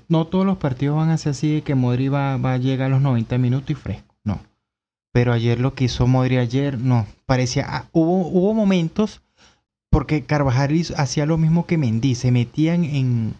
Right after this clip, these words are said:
hacia adentro. Y hubo momentos de que Modri prácticamente parecía un extremo, casi siempre donde, donde han tratado de colocar a Valverde, pero Valverde juega más de interior.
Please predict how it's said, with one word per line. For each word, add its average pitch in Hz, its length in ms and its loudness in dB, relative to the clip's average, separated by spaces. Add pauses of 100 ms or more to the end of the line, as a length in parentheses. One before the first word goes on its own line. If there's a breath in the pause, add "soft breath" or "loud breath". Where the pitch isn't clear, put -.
hacia 120 300 -4
adentro. 127 480 0
Y 147 120 2
hubo 156 180 2
momentos 175 520 0 (640 soft breath)
de 139 160 2
que 139 140 0
Modri 135 280 2
prácticamente 143 680 0
parecía 147 420 -4
un 131 80 0
extremo, 175 560 0 (560)
casi 151 300 0
siempre 175 320 2
donde, 170 380 0
donde 139 640 -2
han 143 220 0
tratado 165 320 0
de 170 120 -2
colocar 143 420 -2
a 139 100 0
Valverde, 139 400 0
pero 127 180 -2
Valverde 117 460 -2
juega 143 340 -2
más 147 140 -2
de 151 140 0
interior. 156 580 -2